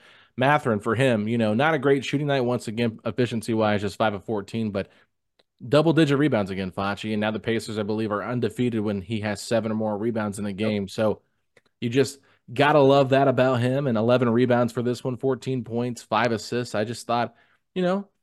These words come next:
Speaker 1: pretty solid game from him. I know there were some ups and downs and, and whatnot, but he also had three steals. And the way he was grabbing those rebounds, though, Facci, in traffic, that was impressive.
Speaker 2: It really was. And, like, I, I just feel that this is one of the more complete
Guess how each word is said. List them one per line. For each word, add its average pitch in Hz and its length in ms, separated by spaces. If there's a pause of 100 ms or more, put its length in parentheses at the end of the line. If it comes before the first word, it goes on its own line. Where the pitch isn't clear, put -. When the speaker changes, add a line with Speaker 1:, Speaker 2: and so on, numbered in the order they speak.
(260)
Speaker 1:
pretty 190 160
solid 185 300
game 165 160
from 165 140
him. 175 100
I 156 80
know 151 160
there 151 140
were 139 60
some 135 120
ups 135 260
and 135 120
downs 123 380
and, 113 180
and 113 180
whatnot, 117 400
but 107 140
he 117 60
also 131 260
had 123 120
three 135 160
steals. 127 460
And 101 140 (380)
the - 80
way 156 160
he 196 120
was 147 160
grabbing 135 460
those 120 220
rebounds, 110 420
though, 107 160
Facci, 104 420
in 147 160
traffic, 123 520
that 120 180
was 110 140
impressive. 92 420 (540)
Speaker 2:
It 165 160
really 233 280
was. 131 360
And, 135 280
like, 123 360 (420)
I, 110 280
I 135 40
just 196 220
feel 214 260
that 170 100
this 160 220
is 131 140
one 139 240
of 143 120
the 131 80
more 127 400
complete 127 720